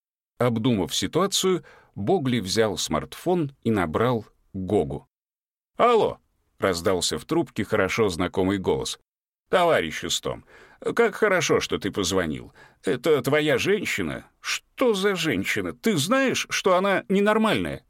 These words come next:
Она каратистка! Она избила меня!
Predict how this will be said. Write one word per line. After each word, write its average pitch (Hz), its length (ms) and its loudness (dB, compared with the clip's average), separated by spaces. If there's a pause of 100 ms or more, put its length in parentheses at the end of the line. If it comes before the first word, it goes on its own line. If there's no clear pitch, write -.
Она 196 340 2 (260)
каратистка! 247 840 2 (160)
Она 139 320 2 (100)
избила 190 580 2
меня! 226 380 0